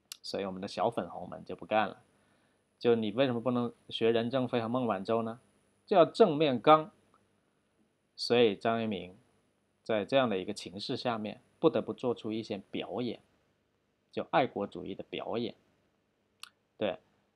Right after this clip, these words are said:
张一鸣，我相信他骨子里他是一个全球主义者，我觉得基本上不用怀疑。但是呢，张一鸣也不会得罪我们的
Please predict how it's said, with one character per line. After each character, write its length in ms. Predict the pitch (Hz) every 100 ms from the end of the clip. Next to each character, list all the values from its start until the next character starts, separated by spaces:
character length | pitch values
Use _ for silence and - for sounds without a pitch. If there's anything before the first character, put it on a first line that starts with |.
| _
张 200 | 208 233
一 60 | 220
鸣， 160 | 135
我 80 | 123
相 220 | 104 131
信 100 | 139
他 100 | 127
骨 220 | 117 95 87
子 140 | 156
里 160 | 135 87
他 140 | 107
是 380 | 98 - 98 85 -
一 120 | 98
个 120 | 95 98
全 220 | - 113
球 180 | 113 107
主 180 | 90
义 140 | 85 95
者， 160 | - - _ _ _
我 160 | 104 98
觉 120 | 101
得 320 | 101 101 - -
基 120 | -
本 160 | 104 92
上 240 | 104 95
不 80 | 98
用 160 | 107 104
怀 180 | -
疑。 80 | 78 - _ _ _ _ _ _ -
但 140 | 147
是 120 | 139
呢， 200 | 127 120
张 220 | - 139 139
一 80 |
鸣 200 | 120 104
也 160 | 98 -
不 160 | - 104
会 160 | 127
得 200 | 110 92
罪 300 | 95 120 - - _ _
我 120 | 95
们 140 | 90 90
的 260 | 92 90